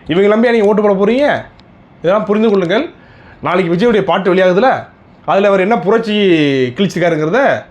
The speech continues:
பார்ப்போம். இல்ல அதுவும் மத்த, மத்த பாடல்கள் போல இருக்காங்கிறத பொறுத்திருந்து பார்ப்போம். அதுக்கப்புறம் நம்ம வச்சு செய்வோம். ஆக மொத்தத்துல விஜயுடைய அரசியலை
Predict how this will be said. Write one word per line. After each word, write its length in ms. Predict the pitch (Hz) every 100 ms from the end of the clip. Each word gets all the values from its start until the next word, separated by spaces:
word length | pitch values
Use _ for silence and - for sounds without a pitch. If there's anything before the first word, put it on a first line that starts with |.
| -
பார்ப்போம். 460 | 175 156 220 302 - - - - -
இல்ல 160 | 254 247
அதுவும் 400 | 233 247 240 226
மத்த, 120 | 220
மத்த 380 | 214 226 220 202
பாடல்கள் 380 | 208 208 196
போல 200 | 175 196
இருக்காங்கிறத 420 | 180 175 165 180 277 196 117 -
பொறுத்திருந்து 360 | 190 190 214
பார்ப்போம். 240 | 185 170 262
அதுக்கப்புறம் 380 | 233 220 233 220
நம்ம 80 |
வச்சு 240 | 175 175 254 135 - - - -
செய்வோம். 520 | - - 185 175 131 - - _ _
ஆக 160 | 135 185
மொத்தத்துல 340 | 185 190 190 262 359 - - - -
விஜயுடைய 420 | 160 220 262 233
அரசியலை 460 | 196 165 208 190